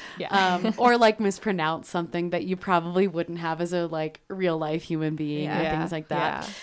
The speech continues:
Speaker 2: Where it's like, "Oh, no, I would know how to say that if I was
Speaker 1: <laughs>
Speaker 2: actually
Speaker 1: Yeah.
Speaker 2: blah, blah, blah," you know? So,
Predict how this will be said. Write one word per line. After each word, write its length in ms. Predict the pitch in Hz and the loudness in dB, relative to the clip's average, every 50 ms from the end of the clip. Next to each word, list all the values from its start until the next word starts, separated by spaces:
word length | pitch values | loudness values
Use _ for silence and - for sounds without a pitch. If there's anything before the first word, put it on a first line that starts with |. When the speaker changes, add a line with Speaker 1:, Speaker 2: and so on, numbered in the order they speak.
| - - | -16 -6
Speaker 2:
Where 140 | - 214 208 | 0 4 4
it's 140 | 190 185 - | 4 4 2
like, 120 | 196 196 - | 0 2 4
"Oh, 120 | 277 330 | 4 4
no, 180 | 339 349 349 269 | 6 6 6 6
I 160 | 214 214 240 | 6 6 6
would 160 | 269 330 349 277 | 6 4 4 4
know 200 | 240 190 185 185 | 4 4 4 2
how 140 | 190 165 156 | 2 0 0
to 80 | 160 | -2
say 240 | 151 - - 151 151 | -4 -4 -4 -6 -4
that 320 | - 151 147 151 - - _ _ - | -4 -4 -4 -4 -4 -6 _ _ 4
if 160 | 233 254 226 | 4 6 8
I 140 | 220 202 190 | 8 8 8
was 140 | 185 180 175 | 6 4 2
Speaker 1:
<laughs> 160 | - 175 170 | 2 2 2
Speaker 2:
actually 400 | 170 - - - 180 170 165 160 | 2 0 -2 -2 0 0 4 4
Speaker 1:
Yeah. 320 | - - - - - - 220 | 4 4 4 2 -2 -2 0
Speaker 2:
blah, 200 | - 180 165 165 | 2 4 4 4
blah, 140 | 262 262 247 | 4 2 2
blah," 300 | 165 156 160 170 165 - | 2 0 0 0 0 -2
you 120 | 196 190 175 | -2 -2 0
know? 220 | 165 160 165 180 | 0 0 0 -2
So, 400 | 196 - - 180 156 151 165 170 | -4 -4 -4 -2 -2 -2 -2 -4